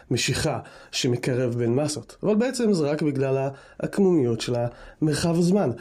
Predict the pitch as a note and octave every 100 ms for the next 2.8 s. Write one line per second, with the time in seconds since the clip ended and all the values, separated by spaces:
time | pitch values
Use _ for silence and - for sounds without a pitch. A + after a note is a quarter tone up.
0 | - - D3+ E3+ F3 F3+ F#3 F#3+ G#3 G3
1 | F#3+ - A#3+ F#3+ F3 - - C#3+ E3 E3
2 | D3+ C#3+ D3 D3 D3 G#3 F#3+